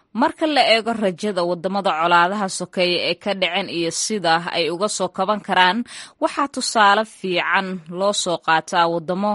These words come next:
ay ka mid tahay waddanka Rwanda. Inkastoo ay soo martay colaad fool xun oo dad badani ay ku dhinteen, haddana waddanka Rwanda waxa uu go'aansaday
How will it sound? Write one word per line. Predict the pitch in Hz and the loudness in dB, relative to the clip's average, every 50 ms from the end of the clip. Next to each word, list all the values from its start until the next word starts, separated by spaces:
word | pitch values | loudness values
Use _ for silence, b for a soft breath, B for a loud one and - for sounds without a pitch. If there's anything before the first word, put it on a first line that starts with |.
| 202 196 - | -4 -4 -6
ay | - 175 | -6 -6
ka | 175 - 240 220 | -6 -6 -6 -6
mid | 190 160 - | -6 -6 -8
tahay | - 175 175 180 180 | -10 -6 -2 -2 -2
waddanka | 180 175 180 156 170 160 - - 143 147 | 0 -2 -4 -4 -6 -8 -6 -6 -8 -6
Rwanda. | - 165 170 185 202 202 202 190 160 151 127 - B B B B B B B B B B - | -6 -6 -2 0 2 2 0 0 -2 -4 -4 -4 B B B B B B B B B B -8
Inkastoo | - 185 180 - 160 - - - 202 185 165 | -8 -8 -6 -8 -10 -10 -6 -2 0 2 2
ay | 156 160 | 2 2
soo | 160 - - 196 185 | 0 0 -2 -2 0
martay | 180 170 170 - - 185 | 0 -2 -4 -2 -4 -4
colaad | 156 156 170 170 170 190 185 - | 0 2 4 6 6 4 4 0
fool | - - 185 185 202 | -4 0 0 0 0
xun | 196 - 196 - - | 0 -4 -8 -6 -4
oo | 160 180 | -4 -2
dad | 175 202 208 185 | -2 -4 -6 -4
badani | 165 180 175 180 180 185 - | -4 -2 -2 -2 -2 -2 -2
ay | - 185 185 | -4 -4 -6
ku | - - 247 | -6 -8 -6
dhinteen, | 214 196 175 170 - - 202 180 185 | -4 -4 -6 -6 -4 -4 -2 -2 -2
haddana | 185 175 160 151 180 190 208 | -2 -4 -4 -2 -2 -2 0
waddanka | 214 220 214 180 190 185 - - 180 | 0 -2 -2 -2 -4 -4 -4 -6 -8
Rwanda | 180 175 175 185 208 220 220 202 160 160 160 | -6 -4 0 2 2 2 2 0 -2 -2 -2
waxa | 160 175 190 - - 180 170 160 160 160 | 0 -2 -2 -2 0 2 2 2 2 0
uu | 175 - 190 202 180 | -2 -4 -4 -6 -4
go'aansaday | 156 170 - - 180 175 170 - - - 190 180 208 214 | -4 -2 0 2 2 2 2 0 -4 -4 -2 -2 -2 -2